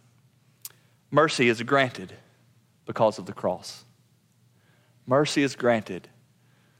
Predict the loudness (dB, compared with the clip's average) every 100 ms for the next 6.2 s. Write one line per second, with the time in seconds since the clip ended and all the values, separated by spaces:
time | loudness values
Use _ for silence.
0 | _ _ _ -8 0 0 0 -6 -2 -2
1 | -2 -10 -16 _ _ _ _ _ _ _
2 | _ _ _ _ _ _ _ -12 -4 4
3 | 4 4 -4 -16 _ _ _ _ _ 2
4 | 4 4 4 4 4 4 2 4 4 4
5 | 6 6 6 2 0 -2 0 -2 -4 -4
6 | -4